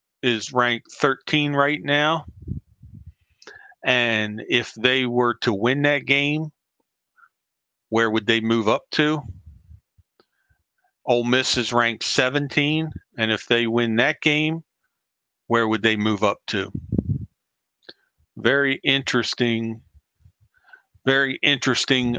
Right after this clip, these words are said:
uh, stats as to where they would move on the board with wins and with losses. Uh, quite an interesting top twenty-five this week, so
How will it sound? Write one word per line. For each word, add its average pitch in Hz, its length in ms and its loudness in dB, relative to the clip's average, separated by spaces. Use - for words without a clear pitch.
uh, 107 440 0
stats - 840 -2
as 120 200 2
to 120 120 2
where 123 320 2
they 123 160 2
would 117 200 0
move 120 300 0
on 117 220 2
the 107 80 -2
board 117 440 0
with 107 240 0
wins 117 540 0
and 120 240 0
with 110 160 -2
losses. 110 760 -2
Uh, 95 280 0
quite 139 340 0
an 127 120 2
interesting 127 600 0
top 127 320 0
twenty-five 127 720 0
this 110 260 -2
week, 110 300 -4
so 107 560 0